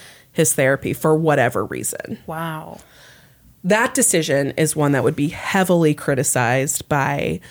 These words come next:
Speaker 1: Zach's paternal grandparents.
Speaker 2: Yeah.
Speaker 1: They said that had she not done that, that what eventually happens in this case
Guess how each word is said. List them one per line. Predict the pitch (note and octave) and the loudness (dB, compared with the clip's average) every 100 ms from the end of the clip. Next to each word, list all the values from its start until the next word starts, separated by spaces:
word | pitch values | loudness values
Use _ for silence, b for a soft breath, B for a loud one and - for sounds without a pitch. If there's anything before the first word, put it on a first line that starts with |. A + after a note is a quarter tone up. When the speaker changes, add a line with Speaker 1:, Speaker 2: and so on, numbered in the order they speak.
| B | B
Speaker 1:
Zach's | E3 D3 C3 - - | -2 0 0 -2 -6
paternal | - - - - D3+ C3 C#3+ | -4 -4 -4 -2 -2 0 -2
grandparents. | C3+ F#2+ D#3+ - - - - - - _ _ _ _ _ b b b | -2 -4 -4 -8 -12 -14 -10 -8 -8 _ _ _ _ _ b b b
Speaker 2:
Yeah. | G#3+ G3 F3 | -4 0 4
Speaker 1:
They | E3+ E3+ | 4 4
said | - D#3+ D3+ E3+ | 2 4 2 0
that | - | -4
had | - D#3+ | -2 -4
she | - F#3 | -2 0
not | F3+ E3 E3 | 2 2 0
done | F#3 D3 C#3 | 0 0 0
that, | B2+ A#2 C#3 - b b b b _ _ _ b b b b b | 0 -2 -4 -10 b b b b _ _ _ b b b b b
that | - B2+ B2 - _ | 0 2 0 -4 _
what | D#3+ D#3 | 0 2
eventually | D3+ D3+ C#3+ - D3 D3 | 2 2 0 0 -2 0
happens | C3+ C3 D3 C#3+ | -2 -4 -4 -4
in | C#3 | -4
this | C3 - | -4 -6
case | - C3+ D#3+ - | -6 -6 -6 -10